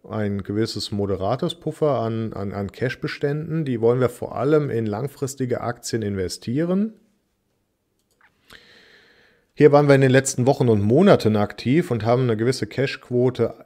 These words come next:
uminvestiert. Ne, das haben wir dann über die I-V-D-Updates gemacht. Und ja, aktuell haben wir da einiges schon ins Rennen geschickt. Das lassen wir auch als Investition jetzt laufen. Und ja, schauen mal, wie sich das weiterentwickelt. Einen gewissen Puffer wollen wir uns hier weiterhin aufrecht erhalten,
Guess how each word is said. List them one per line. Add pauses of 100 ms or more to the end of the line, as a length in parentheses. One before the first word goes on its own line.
uminvestiert.
Ne,
das
haben
wir
dann
über
die
I-V-D-Updates
gemacht.
Und
ja,
aktuell
haben
wir
da
einiges
schon
ins
Rennen
geschickt.
Das
lassen
wir
auch
als
Investition
jetzt
laufen. (580)
Und (140)
ja,
schauen
mal,
wie
sich
das
weiterentwickelt.
Einen
gewissen
Puffer
wollen
wir
uns
hier
weiterhin
aufrecht
erhalten,